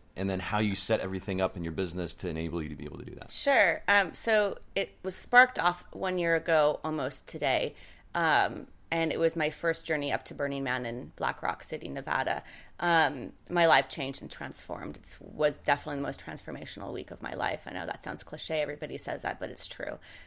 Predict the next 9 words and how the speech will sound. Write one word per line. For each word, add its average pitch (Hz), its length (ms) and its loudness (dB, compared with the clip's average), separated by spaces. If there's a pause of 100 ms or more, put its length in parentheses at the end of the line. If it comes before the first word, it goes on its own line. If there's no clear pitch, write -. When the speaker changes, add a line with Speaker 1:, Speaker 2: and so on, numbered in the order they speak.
(160)
Speaker 2:
Um, 139 640 2 (160)
the - 160 0
art, 143 340 4
the 143 60 -6
connections, 143 680 -8
the - 100 -14
people - 320 -10
I 139 120 -4
met, 139 400 -4